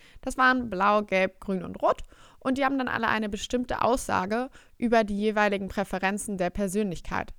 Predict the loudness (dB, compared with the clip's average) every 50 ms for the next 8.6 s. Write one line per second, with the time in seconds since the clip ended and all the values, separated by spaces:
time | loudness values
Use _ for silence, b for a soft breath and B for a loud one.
0 | -4 0 0 0 2 2 0 -2 -2 -4 -2 0 0 2 0 0 -2 -2 -4 -6
1 | -6 -8 -10 -10 b b b b b b b b b _ 0 0 0 -2 -8 -12
2 | -20 _ _ -6 -4 -4 -4 -6 _ -18 -8 -6 -2 0 0 0 2 2 2 2
3 | 2 2 0 -2 -2 -4 -6 -6 -6 -6 -4 -2 -2 -2 0 0 0 2 2 2
4 | 2 2 0 0 _ -4 -2 -2 -2 -6 -6 -6 -4 -4 -4 -2 -2 -4 -2 -2
5 | -2 -4 -2 -2 -4 -4 -4 -6 -6 -6 -6 -12 -12 -2 0 0 0 2 0 0
6 | 0 -2 -2 -10 -16 -16 -16 _ _ B B B B B B B B -2 2 4
7 | 4 4 4 0 -2 -6 -6 -2 0 0 0 0 -2 -6 -8 -8 -4 -6 -4 -2
8 | -2 -2 -2 -2 -6 -6 -4 -4 -4 -6 -6 -14